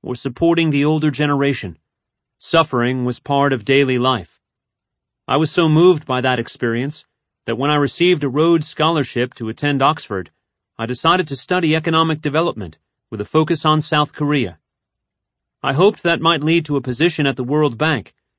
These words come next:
where I could try to help solve the problems I had seen in my time in South Korea. The particular year I wanted to join, however,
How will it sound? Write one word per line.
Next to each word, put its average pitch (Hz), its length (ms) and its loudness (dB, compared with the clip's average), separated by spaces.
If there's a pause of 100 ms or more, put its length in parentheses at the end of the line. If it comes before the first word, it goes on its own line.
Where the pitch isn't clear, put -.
(140)
where 117 120 -2
I 117 60 0
could 117 120 -10
try 151 240 2
to 139 80 -4
help 143 220 0
solve 151 320 2
the 123 80 -4
problems 143 580 0
I 127 80 0
had 127 160 -2
seen 165 300 -2
in 143 80 0
my 143 160 0
time 156 340 0
in 101 100 -2
South 101 300 -6
Korea. 104 400 -6 (1300)
The 135 80 -2
particular 180 500 2
year 170 320 2
I 143 80 4
wanted 143 320 0
to - 80 -10
join, 131 460 -2
however, 104 480 -4